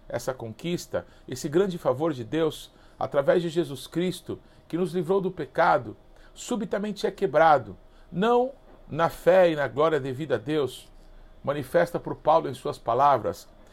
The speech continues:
mas no reconhecimento que essa vida que Cristo nos deu estava encontrando aquela geração,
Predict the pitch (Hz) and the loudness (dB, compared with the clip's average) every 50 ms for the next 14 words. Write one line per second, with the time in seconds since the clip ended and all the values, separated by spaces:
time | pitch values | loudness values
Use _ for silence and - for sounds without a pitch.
0 | - - - - - 175 165 180 196 180 233 247 - 240 233 226 196 - - 180 | -20 -16 -6 -2 0 0 0 0 0 0 0 -2 -4 -8 -8 -8 -8 -8 -8 -6
1 | 170 190 208 202 196 170 - - 190 208 - - 180 156 131 160 196 170 160 143 | -6 -4 -6 -6 -6 -6 -4 -4 -4 -4 -2 -4 -4 -4 -4 -4 -4 -4 -4 -6
2 | - 139 - - 190 220 - - 226 208 214 180 143 131 143 151 151 151 156 - | -6 -10 -10 -8 -8 -8 -8 -8 -8 -8 -8 -8 -6 -4 -2 0 0 0 -2 -6
3 | - - - - - - - - - - - 143 135 - - 202 208 185 214 208 | -12 -20 -20 -20 -20 -20 -20 -20 -20 -16 -12 -12 -6 -2 2 2 2 2 0 -4
4 | 185 202 196 180 - 196 202 196 190 170 - - 202 208 208 202 175 135 160 165 | -4 -4 -4 -2 0 -2 0 0 0 -2 -2 -2 -2 0 0 0 -2 -2 -2 -2
5 | 156 135 - - - 175 175 170 156 123 | -4 -4 -4 -2 2 2 4 4 2 0